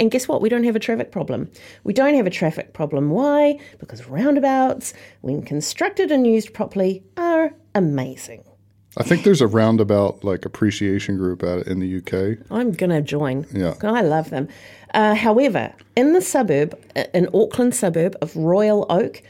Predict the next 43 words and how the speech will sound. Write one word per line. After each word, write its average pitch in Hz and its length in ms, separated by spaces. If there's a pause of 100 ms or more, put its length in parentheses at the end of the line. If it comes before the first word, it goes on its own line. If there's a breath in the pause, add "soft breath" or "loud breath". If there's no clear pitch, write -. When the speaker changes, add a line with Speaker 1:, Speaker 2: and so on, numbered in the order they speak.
(120 soft breath)
Speaker 1:
there's 160 140
a 180 40
problem. 226 500
They've 170 140
got 170 120
a - 20
problem 170 380
with 160 180
one 156 120
of 151 120
theirs. 139 420 (460 loud breath)
Um, 170 320
so 185 160
in 180 220
today's 208 720
New 185 160
Zealand 160 260
Herald, 269 460
which - 180
is - 80
our 151 140
largest 147 340
newspaper 180 580
in 170 120
New 165 160
Zealand, 170 320 (580 loud breath)
um, 160 600
the 170 180
Royal 254 340
Oak 214 180
residents 165 540
are 151 100
saying 147 280
that 147 120
more 175 200
needs 175 260
to - 60
be 147 80
done 139 340
with 135 200
their 247 260
local 156 340
roundabout. 156 640